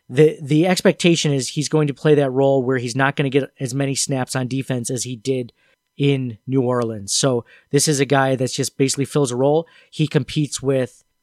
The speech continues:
guys like Corey Thompson, um, you know, uh, Voshon Joseph. This is, this is a guy who's basically the projected starter for the Bills at that,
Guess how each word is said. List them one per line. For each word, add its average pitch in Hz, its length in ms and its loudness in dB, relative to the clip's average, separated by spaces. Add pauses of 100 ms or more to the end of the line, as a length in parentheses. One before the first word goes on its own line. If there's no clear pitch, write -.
(160)
guys 143 240 4
like 123 120 -4
Corey 131 220 0
Thompson, 147 760 -2 (520)
um, 107 320 -14
you 151 140 0
know, 131 120 0
uh, 160 180 -10
Voshon 143 520 2
Joseph. 139 480 0 (380)
This 151 200 2
is, 151 240 2
this 147 160 -2
is 151 120 -2
a - 20 0
guy 143 140 4
who's 127 160 2
basically 160 420 2
the 131 100 0
projected 127 400 -2
starter 135 260 0
for 123 100 -8
the 123 60 -2
Bills 123 360 -2 (320)
at 135 160 -4
that, 131 320 0